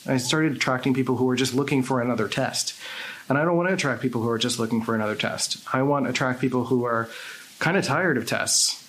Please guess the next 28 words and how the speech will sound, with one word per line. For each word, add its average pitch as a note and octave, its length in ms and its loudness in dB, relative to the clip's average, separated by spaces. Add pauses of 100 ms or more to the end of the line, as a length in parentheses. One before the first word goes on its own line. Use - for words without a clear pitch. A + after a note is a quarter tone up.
and B2+ 460 2
want B2+ 180 2
a C#3+ 60 2
little C#3 240 2
bit B2+ 120 0
of A#2+ 80 -2
help C#3 380 -2
in C#3 120 2
a B2+ 40 4
different B2+ 360 0
way. B2+ 260 0 (840)
They C#3+ 80 4
wanna C#3+ 220 4
get C#3 180 2
support C3+ 440 0
either C3 240 4
with B2 360 -2
their B2+ 180 0
understanding C3 520 2
their A#2+ 100 2
personality B2+ 500 0
type D3 280 0
and A#2+ 160 2
want C3 160 2
to C#3 100 2
know B2+ 160 4
for A#2+ 180 -2
sure B2 400 2